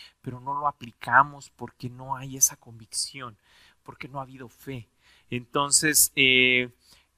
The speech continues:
es, eh, mm, no, este, ¿cómo decirlo así?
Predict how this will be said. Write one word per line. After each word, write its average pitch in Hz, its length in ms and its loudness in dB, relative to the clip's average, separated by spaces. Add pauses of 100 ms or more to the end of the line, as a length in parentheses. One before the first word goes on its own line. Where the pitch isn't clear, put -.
(120)
es, - 400 -12
eh, - 200 -8
mm, 170 520 -12 (920)
no, 214 560 4
este, 156 680 4 (680)
¿cómo 170 240 -6
decirlo 151 500 2
así? 143 380 2